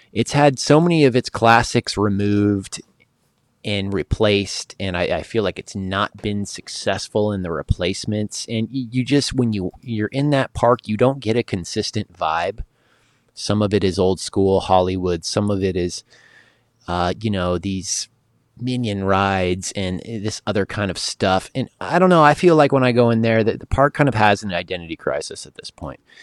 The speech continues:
So I think one thing to help that would be, and what led me to this was we talked about the, the summer tribute pop-up store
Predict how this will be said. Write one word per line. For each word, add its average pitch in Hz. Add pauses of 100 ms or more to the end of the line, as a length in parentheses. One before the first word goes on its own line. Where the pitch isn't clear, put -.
(220)
So 131
I 135
think 175
one 190
thing 190
to 135
help 147
that 73 (1500)
would 110
be, 101 (200)
and 127 (260)
what 120
led 120
me 113
to 101
this 78
was 92 (300)
we 135
talked 120
about 98
the, 92
the 107
summer 127
tribute 98
pop-up 76
store -